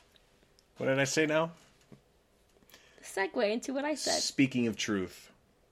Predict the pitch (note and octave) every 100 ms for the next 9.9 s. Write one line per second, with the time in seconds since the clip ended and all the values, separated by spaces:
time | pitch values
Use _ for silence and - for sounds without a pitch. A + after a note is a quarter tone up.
0 | - _ - - _ - A2+ A2 A2 G2+
1 | F#2+ - G#2 G#2 G#2 - - A2+ G#2+ A2
2 | - G#2+ G#2 - G#2+ G2+ - - - _
3 | _ - - - - - - G#2+ G#2+ G#2
4 | G#2 G#2 G#2 G#2+ G#2 G#2 G2+ G#2 A#2 G#2+
5 | G#2 G#2 - G2 F#2+ G#2+ G#2 G#2 - -
6 | - _ _ _ _ - A2+ G2 A#2+ A#2+
7 | A2+ A2 A2 G#2+ - G#2+ G#2 G#2 G#2 G2
8 | - G#2 G2+ G2 F#2+ - A#2+ C3 C#3+ A#2+
9 | G#2+ G2 F#2+ F2+ G2 G2 A#3 A#3